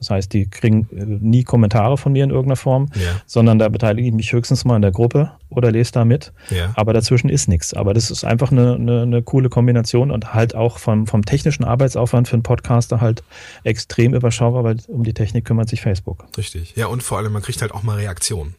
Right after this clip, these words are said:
Speaker 2: Das ist, äh, da hab ich
Speaker 1: Genau.
Speaker 2: vor kurzem mal mit der Mara drüber gesprochen, die sagte dann auch irgendwo, ähm, sie merkt den Erfolg ihres Podcasts anhand der,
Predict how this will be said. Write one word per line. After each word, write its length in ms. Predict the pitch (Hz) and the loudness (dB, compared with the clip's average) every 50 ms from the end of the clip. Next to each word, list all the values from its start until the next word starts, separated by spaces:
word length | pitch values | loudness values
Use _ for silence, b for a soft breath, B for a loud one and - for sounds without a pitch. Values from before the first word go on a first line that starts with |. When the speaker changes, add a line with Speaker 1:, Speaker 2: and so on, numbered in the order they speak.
| _ - | _ -6
Speaker 2:
Das 160 | - - - | -4 -4 -2
ist, 220 | 98 - - - | -2 -2 -2 -2
äh, 100 | 90 82 80 b b b b b b | -4 -6 -8 b b b b b b
da 60 | - | -8
hab 80 | 98 98 | -6 -4
ich 60 | - | -2
Speaker 1:
Genau. 160 | 143 131 110 | -2 -2 -2
Speaker 2:
vor 80 | 101 117 | -2 -4
kurzem 180 | 131 - - 123 | -4 -4 -4 -4
mal 80 | 110 107 | -4 -4
mit 100 | 107 - | -4 -4
der 80 | 95 | -4
Mara 180 | 90 101 113 127 | -4 -4 -4 -4
drüber 220 | 120 127 120 117 | -6 -6 -6 -6
gesprochen, 480 | 110 110 - - 117 117 113 120 113 110 | -6 -6 -6 -6 -6 -4 -4 -4 -4 -4
die 80 | 104 101 | -4 -4
sagte 200 | 110 107 - 107 | -4 -4 -4 -4
dann 140 | 95 95 | -4 -4
auch 180 | 95 101 113 110 | -4 -6 -6 -8
irgendwo, 460 | - 110 107 104 95 104 104 104 101 - B B B B B B B | -6 -6 -6 -4 -4 -2 -2 -4 -4 -6 B B B B B B B
ähm, 240 | - 90 90 90 90 | -6 -4 -4 -4 -2
sie 140 | 90 92 98 | -2 -2 -2
merkt 400 | 92 92 90 90 - - - - _ _ _ - - _ _ _ _ _ - | 0 -2 -2 -2 -4 -6 -10 -14 _ _ _ -20 -20 _ _ _ _ _ -8
den 140 | - 110 101 | -6 -6 -4
Erfolg 500 | - - - - - 101 107 143 160 - | -6 -6 -6 -4 -2 0 0 0 0 -2
ihres 280 | - 127 117 117 - - | -4 -4 -4 -2 -4 -2
Podcasts 1000 | - - 117 147 - - - 131 120 120 135 156 180 - - - - - - B B B B B B | -2 -2 -4 -4 -6 -8 -6 -4 -4 -2 -2 -4 -4 -4 -2 -2 -2 -2 -2 B B B B B B
anhand 760 | B - 98 95 - - 110 127 160 165 - - - - - | B -2 -2 -2 -2 -2 -2 -2 -2 -2 -4 -6 -6 -6 -4
der, 400 | 113 110 110 107 104 101 95 - | -2 0 0 0 0 0 -2 -4